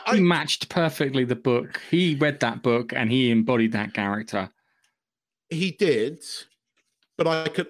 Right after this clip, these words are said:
Speaker 1: I can see somebody playing that role. It's a smarmy role, and it isn't like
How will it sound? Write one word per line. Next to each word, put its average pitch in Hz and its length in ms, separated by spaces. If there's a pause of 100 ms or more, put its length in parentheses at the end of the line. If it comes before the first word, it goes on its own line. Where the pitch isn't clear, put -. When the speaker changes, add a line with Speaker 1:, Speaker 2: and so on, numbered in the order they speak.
Speaker 1:
I 160 80
can 165 200
see 156 220
somebody 123 600 (340)
playing 117 320
that 110 220
role. 107 200
It's 104 140
a 123 40
smarmy 117 580
role, 92 400 (480)
and 127 120
it 131 100
isn't 139 340
like 123 500